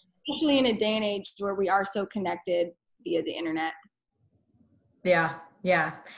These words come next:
Speaker 2: All right. Well, we're here to talk about golf, but I did
Speaker 1: Yeah.
Speaker 2: want to give some people your background since you do have a fun role in the sports industry.
Speaker 1: Well, I only play golf because of Dak.
Speaker 2: All right. Let's hear it. Yeah. It was like, how did you get into the game?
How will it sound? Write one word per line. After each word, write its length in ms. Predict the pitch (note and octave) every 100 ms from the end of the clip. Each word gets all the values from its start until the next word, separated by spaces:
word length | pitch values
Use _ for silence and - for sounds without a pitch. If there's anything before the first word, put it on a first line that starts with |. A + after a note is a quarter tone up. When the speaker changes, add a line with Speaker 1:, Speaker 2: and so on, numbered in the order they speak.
| -
Speaker 2:
All 60 | A#3
right. 100 | A#3
Well, 120 | A#3
we're 80 | A#3+
here 200 | B3+ C4
to 80 |
talk 200 | B3+ B3
about 220 | C4 C4+ C4+
golf, 540 | G3 F3 F#3 - -
but 100 | G#3
I 120 | F#3+
did 200 | F#3 G#3
Speaker 1:
Yeah. 60 | F#3
Speaker 2:
want 100 | -
to 60 | - -
give 40 | -
some 180 | - G#3+
people 280 | A3 G#3+ G3+
your 160 | G3+
background 640 | F#3 D#3+ D#3+ E3+ E3 E3+ F#3+
since 240 | F#3+ F#3
you 60 | F3+
do 120 | F3+
have 140 | F3
a 40 | F3+
fun 280 | - F#3+ F3+
role 240 | F3 E3
in 60 | E3
the 80 | E3
sports 320 | - E3 -
industry. 440 | E3 D#3+ E3 -
Speaker 1:
Well, 100 | -
I 160 | C4 B3 - -
only 380 | D#4 E4+ E4 C#4
play 300 | - D4+ G#4
golf 300 | G#3+ G3 G3 -
because 240 | G#3 G#3
of 80 | G3
Dak. 200 | - C#3+ - - _ _ _ _ -
Speaker 2:
All 120 | A#3
right. 180 | B3 B3
Let's 180 | A3+ A3+
hear 200 | C#4 B3
it. 140 | F#3+
Yeah. 240 | A3 G#3+ G3+
It 40 |
was 120 | F#3
like, 140 | A3 G3
how 160 | G#3
did 140 | G#3 G#3+
you 80 | A#3+
get 160 | A3+
into 140 | G#3 G#3
the 80 |
game? 500 | G#3 G3+ D#3+ D3+ G3+